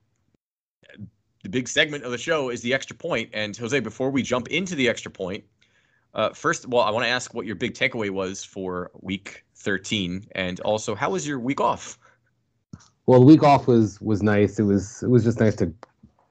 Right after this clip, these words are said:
Speaker 2: honestly just get a Monday to just
Speaker 1: <laughs>
Speaker 2: sit around and, uh,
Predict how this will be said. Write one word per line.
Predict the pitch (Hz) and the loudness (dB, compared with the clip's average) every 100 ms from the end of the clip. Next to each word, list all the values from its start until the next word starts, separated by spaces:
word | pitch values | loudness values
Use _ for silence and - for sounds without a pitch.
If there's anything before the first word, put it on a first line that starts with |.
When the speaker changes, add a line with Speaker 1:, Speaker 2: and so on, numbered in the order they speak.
| - - | -20 -8
Speaker 2:
honestly | 92 98 90 | -4 -2 -2
just | 85 90 | -2 2
get | 98 | 2
a | |
Monday | 90 90 90 87 90 | 4 2 2 4 2
to | - 90 | 0 -4
just | 98 92 - - - - | 0 0 -2 -12 -8 -8
Speaker 1:
<laughs> | - 98 | -6 -10
Speaker 2:
sit | - - 117 | 0 4 6
around | 107 98 98 98 | 4 2 0 0
and, | 92 | 2
uh, | 104 | 2